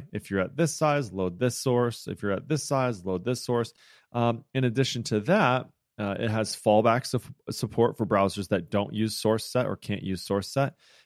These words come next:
It also has a S R C placeholder attribute, which will use something like a progressive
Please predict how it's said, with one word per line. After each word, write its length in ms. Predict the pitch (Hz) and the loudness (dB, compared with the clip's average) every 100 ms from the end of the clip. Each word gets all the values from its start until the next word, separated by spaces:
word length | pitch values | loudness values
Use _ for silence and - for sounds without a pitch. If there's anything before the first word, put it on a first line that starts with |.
| - | -6
It 100 | 131 | 2
also 340 | 120 123 143 | 4 4 2
has 340 | 120 113 113 - | 2 2 0 0
a 200 | 110 104 - | 0 0 4
S 200 | 131 - | 2 4
R 100 | 117 | 0
C 220 | - 113 | 2 -4
placeholder 840 | 107 - 117 127 - 151 151 170 185 _ _ _ _ | -4 -2 0 0 2 2 4 2 0 _ _ _ _
attribute, 460 | 127 127 135 170 113 | 2 4 2 2 4
which 220 | 127 127 | 2 4
will 260 | 123 117 110 | 4 4 4
use 260 | 113 120 | 2 2
something 300 | - 120 113 107 | 2 -2 0 0
like 200 | 101 - | 0 2
a 160 | 104 - - | 0 -2 -4
progressive 600 | 110 117 117 - 113 | 0 2 2 2 -2